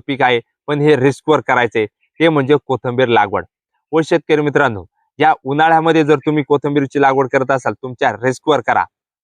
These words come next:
उगाच कोणी सांगतंय आणि लागवड करा म्हणून अजिबात करू नका. जर मार्केटमध्ये बाजारभाव मिळाला नाही तर तुम्हाला ही कोथिंबीर उपटून तुमचा लोकल आठवडे बाजार असेल, दररोजचा बाजार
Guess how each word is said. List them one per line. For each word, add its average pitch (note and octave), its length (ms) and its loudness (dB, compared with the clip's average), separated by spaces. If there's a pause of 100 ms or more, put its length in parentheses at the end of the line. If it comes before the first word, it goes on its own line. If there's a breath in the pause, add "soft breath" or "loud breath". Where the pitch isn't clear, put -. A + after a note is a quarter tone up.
(300)
उगाच D3 340 0
कोणी D3+ 260 0
सांगतंय C#3+ 380 0
आणि C#3 240 2
लागवड C3+ 340 2
करा B2+ 200 2 (340 soft breath)
म्हणून C3+ 200 -2 (120)
अजिबात C3+ 320 0 (100)
करू C3 140 0
नका. A2+ 300 0 (360 soft breath)
जर C#3 360 2 (300)
मार्केटमध्ये D#3 760 2
बाजारभाव E3 380 2
मिळाला D3 360 2
नाही C3+ 220 -2 (280)
तर D#3+ 120 0
तुम्हाला D3 360 0
ही C#3+ 260 -4
कोथिंबीर C#3+ 400 0
उपटून C#3 520 -4 (480)
तुमचा D3 300 0
लोकल C#3+ 380 0 (140)
आठवडे D3 380 2
बाजार C#3+ 260 2
असेल, C#3 280 -2
दररोजचा C3+ 440 0
बाजार C#3 260 2